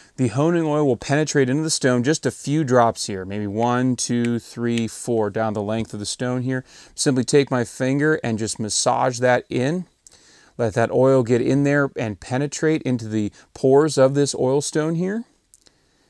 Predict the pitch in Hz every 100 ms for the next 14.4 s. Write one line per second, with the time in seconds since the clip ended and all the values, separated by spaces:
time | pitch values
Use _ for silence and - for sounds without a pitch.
0 | _ _ - 113 - 123 - - 117 113
1 | 110 113 143 - 147 135 131 131 123 107
2 | 113 113 123 - 127 - 131 120 113 123
3 | 117 120 117 120 127 113 - 139 143 117
4 | 113 107 110 - - 131 113 - 131 123
5 | - 101 - - 143 147 131 123 - 117
6 | 104 110 113 139 123 113 104 101 - -
7 | - - - - 131 135 135 127 117 113
8 | - 170 180 143 120 139 170 - 131 120
9 | 117 127 113 120 120 143 120 117 113 -
10 | 160 139 127 123 113 - 143 127 107 _
11 | - - 131 120 117 117 120 - 113 110
12 | 113 123 - 101 127 143 113 107 - 113
13 | 104 117 113 110 117 117 - 117 - 131
14 | 120 - 117